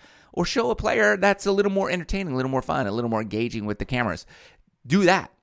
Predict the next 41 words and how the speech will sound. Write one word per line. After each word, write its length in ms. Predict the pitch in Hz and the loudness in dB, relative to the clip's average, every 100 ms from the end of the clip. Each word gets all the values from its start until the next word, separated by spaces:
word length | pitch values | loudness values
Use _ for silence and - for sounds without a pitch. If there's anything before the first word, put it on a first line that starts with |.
| _ _ | _ _
Show 220 | - 170 | -2 -2
people 420 | 160 165 - 123 | 0 -4 -2 2
that 320 | 120 117 107 - | 4 2 0 -6
we 520 | 104 104 117 131 131 | -12 -8 -2 0 0
wanna 260 | 120 120 107 | 0 -2 -2
see. 400 | - 123 - _ | -6 -8 -8 _
So 340 | - 90 90 - | -8 -6 -4 -4
that's 260 | 175 - | -4 -4
something 380 | - 214 185 165 | -2 0 0 -2
that 160 | 143 131 | -2 0
we 140 | 143 | -2
can 180 | 127 107 | 0 2
do. 320 | 123 113 110 - - - | 4 6 4 0 -14 -4
And 180 | 170 196 | -4 -4
then 140 | 220 | -6
just 180 | 208 185 | -8 -6
work 220 | 180 170 | -2 0
on 100 | 165 | 0
those 160 | 135 120 | 0 -2
pairings. 720 | - 107 180 113 76 90 - | -2 0 0 0 -4 -12 -8
Like, 240 | 92 87 _ - - | -8 -8 _ -20 -10
really 840 | 117 143 190 196 190 185 180 175 | 2 6 10 10 10 6 4 2
focus 580 | 156 - 156 151 147 131 | -2 2 4 4 0 -2
in 260 | 139 135 131 | -2 -2 0
there. 220 | 110 104 | 0 0
Put 240 | - 127 | -2 -4
some, 240 | - 135 113 - - - 143 - _ _ - | -2 -6 -6 -12 -20 -20 -20 -20 _ _ -14
you 320 | 147 151 208 | -4 2 6
don't 200 | 233 185 | 6 6
have 520 | - 165 147 147 - | 2 0 0 0 0
to 80 | 208 | 2
put 640 | - 160 120 95 - - _ _ _ _ | 6 6 6 2 -10 -20 _ _ _ _
the 100 | 135 | -4
top 340 | - 147 135 - | 0 0 0 0
players, 440 | 151 151 127 117 | 4 6 4 4
the, 120 | 123 | 0
the 120 | 110 | 0
person 400 | 113 151 147 151 | 0 0 0 -2
in 160 | 117 127 | -4 -2
the 80 | 120 | 0
lead 540 | 147 170 135 127 117 | 0 -2 -2 -2 -4